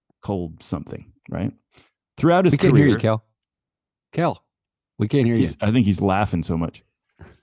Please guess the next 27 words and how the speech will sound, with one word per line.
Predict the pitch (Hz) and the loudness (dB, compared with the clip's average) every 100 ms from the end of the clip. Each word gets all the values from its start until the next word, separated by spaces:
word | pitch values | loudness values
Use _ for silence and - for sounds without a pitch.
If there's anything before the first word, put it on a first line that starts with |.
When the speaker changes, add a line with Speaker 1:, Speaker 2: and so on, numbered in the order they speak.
| _ | _
Speaker 1:
So | - 123 | -4 -4
throughout | - - 139 151 175 202 | -4 -4 2 2 4 2
his | 160 | 0
career, | - 127 117 90 113 - _ - | 0 2 4 4 0 -4 _ -4
he | 139 | 0
was | 127 101 | 0 2
known | 135 151 | 0 0
for | 143 120 | -2 -4
his | 107 | -4
ability | 98 120 135 127 | -2 -2 -4 -6
to | |
bring | 98 104 92 | -8 -8 -6
depth | 80 131 - - | -6 -6 -8 -12
and | 107 98 | -8 -4
nuance | 117 120 87 - - | -2 -4 -6 -12 -16
to | - | -8
his | 95 | -8
characters, | - - 107 90 - - | -8 -6 -6 -8 -12 -16
creating | - 120 117 110 | -6 0 4 2
performances | 110 - - 135 143 127 127 104 | 0 -8 -2 0 0 0 0 0
that | - | -2
were | 98 | -2
both | 95 120 - | 0 0 2
Speaker 2:
<laughs> | 110 | 2
Speaker 1:
memorable | 139 175 170 160 156 | 2 2 2 2 2
and | 127 | 2
moving. | 123 131 104 95 | 4 4 2 0